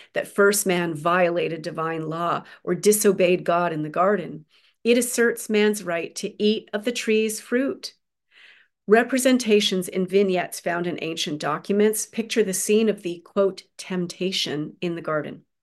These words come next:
There is the tree, with the woman standing close to its branches,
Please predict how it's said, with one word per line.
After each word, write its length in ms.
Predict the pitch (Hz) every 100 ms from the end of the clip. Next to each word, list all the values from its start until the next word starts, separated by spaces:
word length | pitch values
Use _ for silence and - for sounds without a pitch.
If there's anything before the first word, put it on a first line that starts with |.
| - - - _
There 160 | 185 180
is 160 | 180
the 60 | 214
tree, 440 | 214 185 160 214 - _ _ -
with 160 | 190
the 80 | 190
woman 300 | 180 175 190
standing 440 | 208 175 170 175
close 360 | 180 180 156 -
to 140 | -
its 120 | 233 240
branches, 720 | 175 151 147 - 160 -